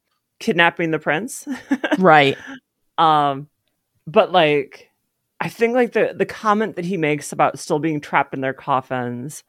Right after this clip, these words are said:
Speaker 1: is one of those rare recognitions of how stunted everyone's growth has been for the last few years.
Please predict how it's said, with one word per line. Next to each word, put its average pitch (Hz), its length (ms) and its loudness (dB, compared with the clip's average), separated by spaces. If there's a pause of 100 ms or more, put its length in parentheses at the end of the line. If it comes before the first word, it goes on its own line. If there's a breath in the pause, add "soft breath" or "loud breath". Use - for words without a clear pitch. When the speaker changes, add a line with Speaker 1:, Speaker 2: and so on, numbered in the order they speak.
(540)
Speaker 1:
is 170 380 0
one 190 160 0
of 190 60 2
those 196 240 6
rare 180 340 6
recognitions 170 960 0
of 147 160 -2
how 151 260 4
stunted 143 680 -4
everyone's 135 560 -2
growth 131 300 0
has 127 280 -8
been 123 280 -6
for 147 120 -14
the 120 100 -6
last 113 300 -6
few 131 140 -8
years. 110 540 -10